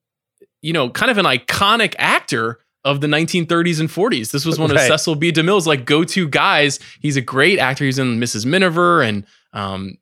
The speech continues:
Speaker 1: The Greatest Show on Earth. He's in a ton of, like, Oscar films throughout the years. He's kind of like a, I'm trying to think of who's a good comp for him. He's not like a Philip Seymour Hoffman, but he's in that kind of, like, high-level character actor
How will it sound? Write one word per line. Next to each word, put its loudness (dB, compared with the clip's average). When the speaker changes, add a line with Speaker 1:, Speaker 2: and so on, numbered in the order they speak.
Speaker 1:
The -10
Greatest -4
Show 0
on 0
Earth. 0
He's -6
in -2
a -4
ton -4
of, -4
like, -6
Oscar 0
films -2
throughout 0
the -6
years. -2
He's -6
kind -6
of -8
like -2
a, 0
I'm -10
trying -10
to 0
think -2
of -2
who's -6
a -6
good -8
comp -4
for -8
him. -6
He's -2
not 2
like 2
a 0
Philip 0
Seymour 0
Hoffman, 0
but -8
he's -2
in 0
that 0
kind 0
of, 2
like, 0
high-level 0
character 0
actor -2